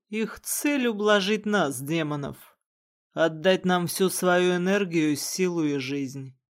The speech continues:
И напитать мощью наш алтарь, дабы сохранить в мире равновесие. Но сейчас происходит какая-то тхаровщина. А ведь всё так чудесно начиналось.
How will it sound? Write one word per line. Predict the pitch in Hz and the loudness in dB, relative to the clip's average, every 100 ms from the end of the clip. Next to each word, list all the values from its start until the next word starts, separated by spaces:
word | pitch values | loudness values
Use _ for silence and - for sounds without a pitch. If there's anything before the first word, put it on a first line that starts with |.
| _ _ | _ _
И | 160 214 | -6 -4
напитать | 294 294 254 196 180 226 226 | -2 -2 -4 0 0 0 0
мощью | 208 233 - 277 247 | -2 0 -2 -4 0
наш | 190 165 175 | 2 2 2
алтарь, | 160 156 170 170 185 190 _ _ - | 2 0 -2 0 -2 -6 _ _ -6
дабы | 170 185 185 | 2 2 2
сохранить | - 180 190 180 180 175 | 0 -2 0 2 0 -2
в | |
мире | 180 180 180 | 0 2 4
равновесие. | 180 170 175 180 175 170 - 175 170 165 _ _ _ _ _ _ _ - | 2 2 0 2 0 -2 -2 -2 -4 -10 _ _ _ _ _ _ _ -14
Но | 131 131 147 170 | -10 -8 -6 -6
сейчас | 165 - 208 196 - 240 247 - | -6 -6 -6 -4 -4 -4 -4 -4
происходит | - 202 208 202 - 214 202 202 | 0 2 2 -2 -4 -4 -2 -6
какая-то | - 180 - 170 170 175 | -4 -4 -2 -2 -2 -6
тхаровщина. | - - 180 170 - - 139 139 131 - _ _ _ _ _ _ _ _ _ _ | -8 -6 -6 -6 -6 -8 -8 -10 -14 -18 _ _ _ _ _ _ _ _ _ _
А | 254 277 | 2 4
ведь | 269 247 233 | 6 2 0
всё | - - 220 202 | -4 2 4 4
так | - 247 320 320 | 2 2 2 0
чудесно | - - 185 160 185 185 - 180 | -4 2 2 6 4 4 2 0
начиналось. | 175 170 - 185 170 170 165 160 143 - - | 2 0 0 0 2 2 4 2 -2 -4 -8